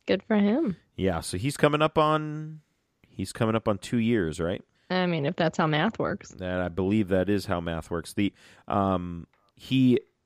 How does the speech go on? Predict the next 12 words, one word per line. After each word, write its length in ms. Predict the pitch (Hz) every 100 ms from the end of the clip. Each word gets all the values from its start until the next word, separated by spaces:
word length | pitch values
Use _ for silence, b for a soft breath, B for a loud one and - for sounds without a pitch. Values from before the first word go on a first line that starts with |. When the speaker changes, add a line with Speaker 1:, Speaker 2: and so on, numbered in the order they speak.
| _ -
Speaker 2:
he, 480 | 104 123 117 107 -
so 180 | 104 110
he, 460 | 95 104 98 92 92
he's 180 | 82
held 260 | 101 113 110
it 120 | 113
the 80 | 110
most, 500 | 107 107 104 - - -
and 180 | 92 92
the 140 | 92
only 300 | 101 104 101
thing 580 | - 107 101 95 90